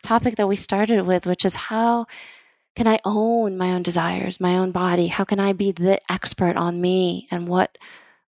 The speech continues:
sex for my pleasure means and what my body wants? And the whole program is stru-, structured to empower you to leave with that at the end.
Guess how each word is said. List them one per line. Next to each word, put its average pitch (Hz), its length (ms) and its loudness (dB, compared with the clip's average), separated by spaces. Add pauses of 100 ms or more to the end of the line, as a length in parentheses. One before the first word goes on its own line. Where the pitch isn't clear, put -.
(600)
sex - 320 2
for 196 120 -4
my 180 220 0
pleasure 175 420 -2
means - 500 -12
and 175 120 -4
what 180 140 0
my 175 180 0
body 190 300 0
wants? - 540 -14 (640)
And 185 500 0 (480)
the 196 160 0
whole 202 240 -2
program 190 540 0
is 175 100 -4
stru-, - 380 0
structured - 520 0
to - 120 -8
empower 180 480 2
you 175 420 -6
to 165 240 -6
leave 170 320 -4
with 170 180 0
that - 400 -10 (120)
at 175 60 -12
the - 160 -10
end. - 120 -20